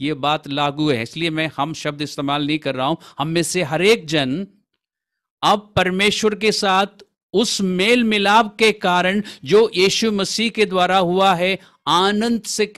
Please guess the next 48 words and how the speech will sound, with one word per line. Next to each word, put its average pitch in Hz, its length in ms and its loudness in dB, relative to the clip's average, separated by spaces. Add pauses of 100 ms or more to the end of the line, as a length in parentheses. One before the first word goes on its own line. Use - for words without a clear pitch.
आनंद 208 540 2
के 214 160 0
साथ 180 220 0
जिएंगे। 131 500 -4 (160)
इसका 143 240 -4
मतलब 147 360 -6
ये 123 140 -6
है, 98 240 -16 (140)
ये 127 60 -4
जो 147 120 -4
लिखा 151 260 -2
है 165 60 -2
ना 160 120 -2
कि 156 140 -8 (200)
परमेश्वर 147 420 -4
के 151 100 -10
साथ 143 220 -4
मेल 151 340 -2
रखे, 143 260 -6
इसका 151 220 -8
मतलब 147 340 -6
है 151 120 -4
कि 165 180 -6 (260)
परमेश्वर 180 720 -4
और 156 140 0
मेरे 160 320 0
बीच 165 240 -2
में 156 120 -2
शांति 147 540 -6
है। 196 180 -4 (240)
और 190 160 2
क्योंकि 233 440 2
यीशु 214 440 2
मसीह 208 420 -2 (360)
का 190 100 -2
उस 180 200 -2
बलिदान 165 500 -2
पर 185 120 -2
विश्वास 165 460 -4
करने 165 300 -8
के 160 160 -6
कारण 165 380 -4 (240)
परमेश्वर 156 460 -2
के 170 140 -8
साथ 165 220 -4
मेल 156 340 -4
मिलाप 160 480 -2
हुआ, 143 220 -4